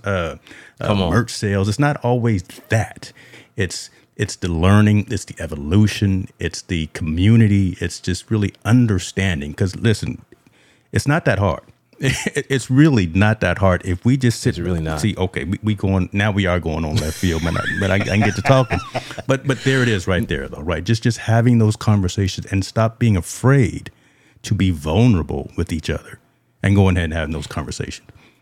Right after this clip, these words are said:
Speaker 2: Listen, you know what? It, this, this dovetails very well into,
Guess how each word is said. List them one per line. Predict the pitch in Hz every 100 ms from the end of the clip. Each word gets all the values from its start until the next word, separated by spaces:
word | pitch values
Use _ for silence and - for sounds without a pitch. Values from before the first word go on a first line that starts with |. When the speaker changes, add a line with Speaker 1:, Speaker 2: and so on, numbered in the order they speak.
| _ _ _ _ _ _
Speaker 2:
Listen, | 117 85 -
you | 95
know | 117
what? | 90 104
It, | 110 -
this, | 123
this | 127 113
dovetails | 98 98 92 90 82
very | 78 80
well | 80 78 76
into, | 87 82 82 76